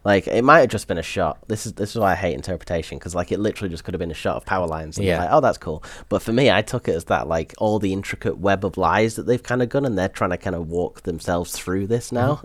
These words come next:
Speaker 2: Mm-hmm.
Speaker 1: <laughs> I just thought it
Speaker 2: That,
Speaker 1: was a really cool
Speaker 2: I
Speaker 1: shot.
Speaker 2: kn-, I t-, I noticed
Speaker 1: And
Speaker 2: a lot in
Speaker 1: again,
Speaker 2: that
Speaker 1: that could be
Speaker 2: scene.
Speaker 1: a lot deeper than what it actually is, 'cause they
Speaker 2: Mm-hmm.
Speaker 1: could have just been like, "Oh, that's cool." <laughs>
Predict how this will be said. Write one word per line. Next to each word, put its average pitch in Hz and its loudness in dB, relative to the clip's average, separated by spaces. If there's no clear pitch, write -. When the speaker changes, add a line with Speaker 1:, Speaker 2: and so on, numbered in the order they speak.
Speaker 2:
Mm-hmm. 131 2
Speaker 1:
<laughs> 120 6
I 113 2
just 110 -6
thought 113 0
it 104 2
Speaker 2:
That, 117 6
Speaker 1:
was 98 -4
a 98 -4
really 101 -2
cool 101 -2
Speaker 2:
I 101 8
Speaker 1:
shot. 98 2
Speaker 2:
kn-, 82 2
I 107 4
t-, - 0
I 98 2
noticed 107 4
Speaker 1:
And 120 8
Speaker 2:
a - 8
lot 131 12
in 135 8
Speaker 1:
again, 143 10
Speaker 2:
that 113 8
Speaker 1:
that - -2
could 120 0
be 117 6
Speaker 2:
scene. 98 8
Speaker 1:
a 98 4
lot - 4
deeper 98 2
than 90 0
what 90 2
it 76 2
actually 85 0
is, 107 0
'cause 120 -2
they 110 2
Speaker 2:
Mm-hmm. 131 -2
Speaker 1:
could 104 0
have 87 0
just 90 0
been 90 -2
like, 85 -2
"Oh, - 0
that's - -4
cool." 92 -8
<laughs> - -12